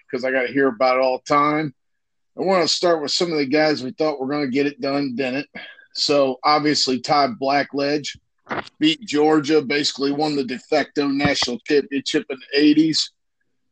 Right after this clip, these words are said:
Had a cup of coffee with K C and the Steelers, and he was done. Not sure what happened there. Hell of a broadcaster,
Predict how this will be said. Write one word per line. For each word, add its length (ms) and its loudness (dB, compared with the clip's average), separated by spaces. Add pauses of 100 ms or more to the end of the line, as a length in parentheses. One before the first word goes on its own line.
(120)
Had 140 2
a 40 0
cup 280 0
of 80 -6
coffee 420 0
with 140 -4
K 240 2
C 220 2
and 100 -2
the 40 -6
Steelers, 540 2
and 100 -6
he 60 -2
was 180 -2
done. 360 -2 (600)
Not 240 -2
sure 220 0
what 160 0
happened 440 0
there. 440 0
Hell 180 4
of 80 0
a 60 -4
broadcaster, 840 -2